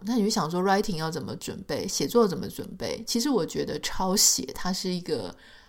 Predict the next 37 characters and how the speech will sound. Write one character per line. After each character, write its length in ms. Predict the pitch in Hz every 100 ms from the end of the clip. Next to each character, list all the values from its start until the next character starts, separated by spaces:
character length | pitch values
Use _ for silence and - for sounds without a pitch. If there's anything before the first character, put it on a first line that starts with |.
| - - -
呃， 160 | 90 -
也 120 | 175
算 200 | - 220
是 120 | 220
一 20 |
个 100 | 180
基 220 | 156 - 175
本 240 | 123 104
功 300 | - 156 151
哦。 240 | 147 147 175 - - -
你 100 | 277
可 60 |
能 80 | 285
会 100 | 247
想 220 | 285 190
说， 360 | 170 196 196 202 - - - _ -
就 140 | 311
直 100 | -
接 120 | 208
拿 200 | 226 180
一 40 | 180
张 180 | 196
白 220 | 190 151 160
纸 180 | 165
出 140 | 135 196
来， 100 | 185
像 160 | 202
我 60 | 180
们 160 | 151 160
写 180 | -
中 240 | 139 165 170
文 160 | 151
一 80 | -
样 220 | 160 156 165
去 420 | - 156 107 -
写 260 | - - -
作。 420 | - - 151 -